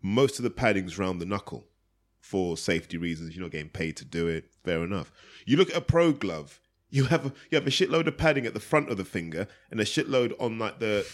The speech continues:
the, almost the back of the hand, and then that bit in the middle, it's like there's this sort of, "Nah, don't put anything there, just straight knuckles." They're hard as hell. So when you've got eighteen stone,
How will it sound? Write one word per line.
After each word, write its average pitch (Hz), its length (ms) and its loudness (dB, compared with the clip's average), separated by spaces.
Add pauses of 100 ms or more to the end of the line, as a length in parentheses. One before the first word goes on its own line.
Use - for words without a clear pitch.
(160)
the, 120 80 2
almost 123 220 2
the 113 60 0
back 110 280 0
of 101 40 -4
the 98 100 2
hand, 107 260 2
and 104 100 2
then 117 60 4
that 143 200 2
bit 165 140 4
in 151 100 -2
the 147 60 0
middle, 147 540 -2 (560)
it's - 100 -6
like 123 120 2
there's 120 160 0
this 120 120 -4
sort 107 180 -2
of, - 60 -14
"Nah, 113 220 -8
don't 123 180 -8
put - 140 -6
anything 73 280 -12
there, 69 220 -18
just - 240 -20
straight 85 340 -2
knuckles." 95 480 -8 (920)
They're 127 280 0 (280)
hard 127 380 -2
as 98 120 -4
hell. 139 240 0
So 127 120 0
when 131 120 4
you've 160 120 4
got 156 220 4 (100)
eighteen 127 460 4
stone, 104 600 0